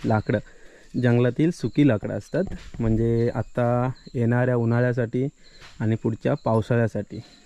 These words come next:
गावाला लाकडाची अशी सोय केली जाते. ह्या ज्या भाऱ्या आहेत,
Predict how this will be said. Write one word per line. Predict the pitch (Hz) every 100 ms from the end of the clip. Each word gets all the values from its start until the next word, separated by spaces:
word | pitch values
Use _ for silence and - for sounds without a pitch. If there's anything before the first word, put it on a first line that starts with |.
| 120
गावाला | 110 110 110 139 202 - - - - - - _ -
लाकडाची | 117 104 120 113 120
अशी | 107 123
सोय | - 113
केली | 110 113 107
जाते. | 104 - 107
ह्या | 110 110
ज्या | 113
भाऱ्या | 113 101 107 127
आहेत, | 110 -